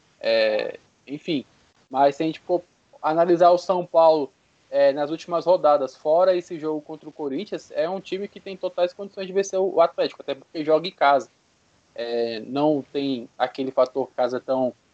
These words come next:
predominante como teria com o Morumbi lotado, mas, enfim,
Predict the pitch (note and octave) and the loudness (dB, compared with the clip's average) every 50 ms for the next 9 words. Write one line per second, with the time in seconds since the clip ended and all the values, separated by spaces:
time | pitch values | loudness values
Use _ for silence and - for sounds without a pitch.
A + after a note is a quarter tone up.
0 | _ - - C#3+ C#3 C#3 C#3 C#3 C#3+ C3+ C3 C3 C3 B2+ - - C#3 C3 C3 B2 | _ -6 -4 -2 0 0 0 0 0 0 0 -2 -4 -6 -8 -6 -6 -6 -6 -6
1 | - D3 C3 B2+ B2+ C3 A#2+ A#2 - _ _ _ _ _ - C#3 C3+ C3+ C3+ C3+ | -4 -2 0 0 2 2 2 2 0 _ _ _ _ _ -2 0 0 0 2 2
2 | C3 C3 C3 B2 B2+ C3 C3 B2+ B2 A#2+ - B2+ C3 D3+ F3+ F3+ F3+ - _ _ | 0 2 0 0 0 2 2 4 2 2 4 4 4 4 4 2 -2 -10 _ _
3 | _ _ _ _ _ _ _ - A#2+ A#2+ B2 C3 C3 C3 C3 C3 C3+ C3 C#3+ D#3+ | _ _ _ _ _ _ _ -10 -6 -2 2 4 4 4 4 4 2 -2 -6 -8
4 | E3 - - E3+ D3 A#2+ G#2 | -8 -8 -10 -10 -10 -10 -12